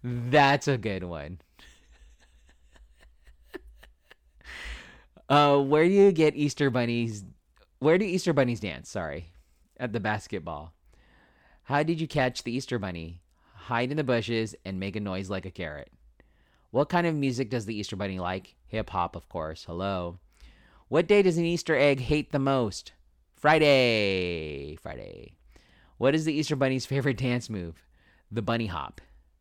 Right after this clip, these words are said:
What do you call the Easter Bunny when he gets kicked out of school?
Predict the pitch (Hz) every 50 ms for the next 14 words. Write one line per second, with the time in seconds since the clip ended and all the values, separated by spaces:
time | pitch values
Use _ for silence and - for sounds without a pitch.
0 | _ _ _ _ _ _ _ _ _ _ - - 131 143 156 190 208 196 - 165
1 | 151 139 123 139 117 117 131 127 - - 127 110 117 110 110 110 107 107 107 104
2 | 92 107 95 - - - 127 92 - 117 101 95 92 - - 101 95 95 98 107